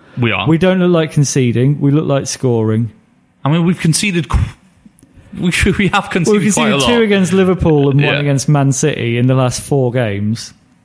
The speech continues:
Speaker 1: Okay, that's
Speaker 2: I think against
Speaker 1: three and four, so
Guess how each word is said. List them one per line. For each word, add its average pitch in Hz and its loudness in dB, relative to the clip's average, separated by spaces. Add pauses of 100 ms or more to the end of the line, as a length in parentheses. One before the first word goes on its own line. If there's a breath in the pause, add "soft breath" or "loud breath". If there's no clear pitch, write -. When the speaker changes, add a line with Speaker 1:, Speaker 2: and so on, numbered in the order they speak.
(360)
Speaker 1:
Okay, - -4
that's 139 0
Speaker 2:
I - 0
think 202 2
against 190 2
Speaker 1:
three 180 0
and 151 -2
four, 113 -2
so 113 -2